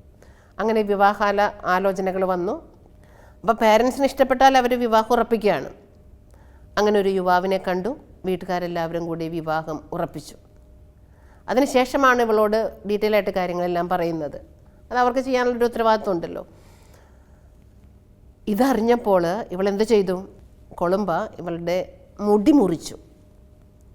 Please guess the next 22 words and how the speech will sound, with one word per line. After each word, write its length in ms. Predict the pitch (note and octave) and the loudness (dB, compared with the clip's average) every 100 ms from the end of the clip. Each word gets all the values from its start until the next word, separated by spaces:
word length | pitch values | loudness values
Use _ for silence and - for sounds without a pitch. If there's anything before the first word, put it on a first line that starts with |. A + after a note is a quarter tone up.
| - | -8
മുടി 180 | F#3 A3 | -4 -2
മുറിച്ചാൽ 460 | A3 G#3 - G#3 G#3+ G3+ | -2 -2 -4 -2 0 -2
അത് 140 | G3+ G#3 G#3 G#3 | 0 -2 -2 -4
തന്നെ 160 | G3 F#3+ | -6 -2
തന്നെ 140 | G3+ G3+ | -4 -4
സമർപ്പിക്കുന്നു, 520 | F#3+ F#3 F#3 G3 G3+ G3 | -2 -4 -4 -4 -4 -2
ദൈവത്തിന് 320 | F#3 F#3+ G#3+ G#3+ | -4 -4 -6 -2
സമർപ്പിക്കുന്നു 440 | G3+ F#3+ F#3 G3 G3 | -2 -2 -6 -6 -4
എന്നുള്ളതിൻ്റെ 440 | G3 G3 F#3+ F#3 | -4 -4 -4 -6
ഒരു 60 | G3+ - - - | -10 -16 -18 -4
ലക്ഷണമാണ്. 600 | G3 - G#3 G3+ E3+ E3 G#3 - - - - - - | -4 0 -2 0 -2 -4 -10 -14 -20 -20 -20 -20 -16
അപ്പം 240 | F3+ F#3+ G3 | -4 -4 -2
മുടിയെല്ലാം 580 | F#3 A3 A3 G3 F#3 F3+ | -2 0 0 2 0 -2
മുറിച്ചിട്ട് 580 | E3+ E3 F3 E3+ A3 D4+ - - - - - - | -6 -6 -8 -6 -8 -8 -18 -20 -20 -20 -20 -10
അത് 120 | F3 | -8
പാക്ക് 400 | E3+ E3+ E3+ - | -4 -4 -4 -6
ചെയ്തിട്ട് 640 | G3 F3 E3 E3 - E3+ E3+ - - - - | -4 -4 -4 -8 -6 -8 -8 -18 -20 -20 -12
ഇവളെ 340 | E3+ E3+ E3+ F3 | -6 -4 -6 -6
കല്യാണം 380 | E3+ F3 F#3 | -6 -4 -4
കഴിക്കാനിരുന്ന 560 | F3+ E3+ E3 D#3+ E3 E3 | -4 -6 -8 -8 -8 -8
യുവാവിന് 680 | E3+ E3 D#3+ F3+ F3+ E3 E3 | -8 -8 -2 0 0 -2 -6
കൊടുത്തയച്ചു. 720 | D#3+ D#3+ D#3 E3+ D#3 - | -6 -8 -6 -8 -8 -10